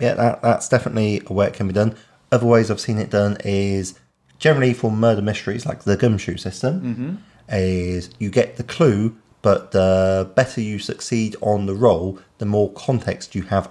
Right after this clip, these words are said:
Speaker 1: added to the
Speaker 2: Mm.
Speaker 1: clue. So, like, you get, like, little pieces of information that go with it.
Speaker 2: Yeah.
Speaker 1: Um, but you have to, but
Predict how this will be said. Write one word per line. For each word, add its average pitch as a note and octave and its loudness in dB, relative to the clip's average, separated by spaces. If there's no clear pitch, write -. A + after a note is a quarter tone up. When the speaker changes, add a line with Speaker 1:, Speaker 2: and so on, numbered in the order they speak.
Speaker 1:
added F#2+ -2
to - -16
the - -10
Speaker 2:
Mm. A2+ -6
Speaker 1:
clue. E2+ -8
So, F#2 -2
like, F2 -4
you F#2 -10
get, - -4
like, F#2 -8
little G#2+ -2
pieces G#2 -6
of G2+ 0
information F#2+ -2
that - -12
go F#2+ 2
with F2+ -2
it. F2 -8
Speaker 2:
Yeah. G2+ -12
Speaker 1:
Um, F2+ -2
but A2 0
you G#2+ 0
have A2 -2
to, - -4
but - 0